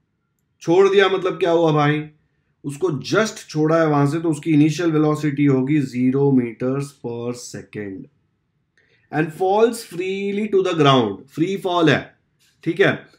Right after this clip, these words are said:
आपको एयर रेजिस्टेंस वो सब इमेजिन नहीं करना है, ओके। Assuming that the value of G is ten meters per second square, ये बहुत अच्छा काम किया इन्होंने। जी की वैल्यू टेन दे दी ताकि जो आपके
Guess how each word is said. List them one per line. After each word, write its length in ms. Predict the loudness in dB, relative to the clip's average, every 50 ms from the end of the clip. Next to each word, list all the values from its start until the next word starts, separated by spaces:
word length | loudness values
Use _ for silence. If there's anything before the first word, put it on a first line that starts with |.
| _ _ _ -2
आपको 360 | 0 2 2 2 4 4 4
एयर 240 | 4 4 4 2 2
रेजिस्टेंस 540 | 0 0 0 0 -2 0 0 -2 -2 -2 -2
वो 120 | -4 -4
सब 140 | -2 0 0
इमेजिन 420 | 2 2 2 2 2 0 2 2 4
नहीं 260 | 4 4 4 2 2
करना 380 | 0 0 0 0 0 2 2 4
है, 200 | 4 4 2 0 -4 -10 _ _ _ _ _ _ _ _ _ _ _ -10
ओके। 280 | -8 -4 0 2 2 2 2 -2 -8 -14 _ _ _ _ _ _ _ _ _ _ _ _ _ _ _ _ _ 0
Assuming 580 | 2 2 4 4 4 4 4 4 6 4 4 4 4 6
that 340 | 6 6 6 6 4 2 0 0
the 80 | 0 0 2
value 400 | 0 0 0 2 2 2 2 0
of 100 | -2 -6 -8
G 180 | -6 -4 -2 0 0 0 0
is 180 | 0 0 -2 -4 _ 0
ten 180 | 0 0 2 0 2 4
meters 460 | 6 6 6 6 4 0 0 -2 -2
per 140 | -4 -6 -6
second 360 | -4 -6 -6 -6 -6 -6 -6 -8
square, 360 | -10 -10 -10 -10 -10 -10 -14 -18 -12 -4
ये 220 | 0 2 2 2
बहुत 240 | 2 2 2 2 2
अच्छा 220 | 0 -2 -6 -8 -6
काम 260 | -4 -4 -4 -4 -4
किया 140 | -6 -8 -8
इन्होंने। 260 | -10 -12 -16 -20 -20 -20 _ _ _ _ _ _ _ _ _ _ _ -8
जी 180 | -2 0 2 2
की 160 | 2 0 -4 0
वैल्यू 280 | 0 2 2 2 0 -2 -2 -2
टेन 220 | 0 0 0 0
दे 120 | 0 0 0
दी 120 | 0 -2 -2 -2
ताकि 320 | -2 -2 -2 -2 -4 -6
जो 140 | -6 -4 -2
आपके 360 | -2 -2 -4 -6 -8 -8 -8